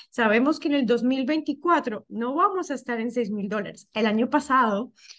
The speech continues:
subimos cincuenta y cinco por ciento los valores de la renta en Miami. Y claramente, por toda la demanda que tenemos, van a seguir subiendo.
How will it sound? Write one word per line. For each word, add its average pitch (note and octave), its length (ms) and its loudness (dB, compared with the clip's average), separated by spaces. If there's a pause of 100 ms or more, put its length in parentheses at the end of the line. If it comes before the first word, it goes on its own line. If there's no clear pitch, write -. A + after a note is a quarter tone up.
subimos C4+ 460 -2
cincuenta C4+ 540 0
y A3+ 100 -2
cinco B3+ 440 -2
por C#4+ 160 0
ciento B3+ 640 -2
los A#3+ 200 0
valores G3 400 0
de B3 60 0
la A3 140 2
renta F#3 440 -6
en G3+ 200 0
Miami. F3 520 -2 (360)
Y A3+ 100 -4
claramente, A#3+ 680 0
por G3 240 -8
toda A#3+ 260 0
la C#4+ 180 2
demanda A#3 480 0
que C#4 140 -6
tenemos, A3+ 640 -4
van A#3 480 2
a E4 60 -2
seguir F#3 360 -6
subiendo. G#3+ 500 -4